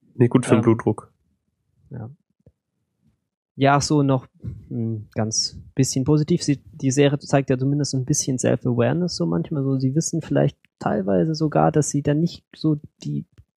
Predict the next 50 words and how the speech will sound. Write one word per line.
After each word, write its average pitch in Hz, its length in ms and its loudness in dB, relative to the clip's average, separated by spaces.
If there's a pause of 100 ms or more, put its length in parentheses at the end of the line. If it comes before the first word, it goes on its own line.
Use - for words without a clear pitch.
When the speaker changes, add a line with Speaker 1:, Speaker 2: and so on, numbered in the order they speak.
(500)
Speaker 2:
tollsten 170 480 0
Gesch-, - 240 -10
Sachen 120 320 0
erzählen. 135 480 0
Speaker 1:
<laughs> - 640 -12
Speaker 2:
Aber 135 220 4
es 131 100 2
hilft 143 220 2
da 127 40 2
leider 110 300 2
auch 113 120 -6
nicht, 117 180 -6
wenn 110 100 -4
man, 113 360 -4
wenn 110 120 -4
man 107 140 -6
es - 180 -10
weiß. 110 240 -2
Also 110 100 -10
man 104 100 -6
muss 113 140 -8
es - 80 -18
halt - 120 -14
schon - 100 -14
noch - 120 -16
besser - 280 -12
machen. - 220 -20 (260)
Oder 131 140 4
man 131 160 4
macht 131 180 2
sich 131 140 -2
halt 120 140 2
knallhart 127 420 2
über 110 160 0
sich - 180 -8
selbst - 300 -8
lustig, - 280 -10
aber 104 140 -4
das - 160 -10
machen 107 200 -12
sie - 140 -18
halt - 140 -20
auch - 160 -16
nicht. - 180 -20 (680)
Speaker 1:
Mhm. 120 260 4
Speaker 2:
Wollte 113 140 2
ich - 100 -12
nur 110 100 -4
eingeworfen 107 540 -6
haben. 110 240 -10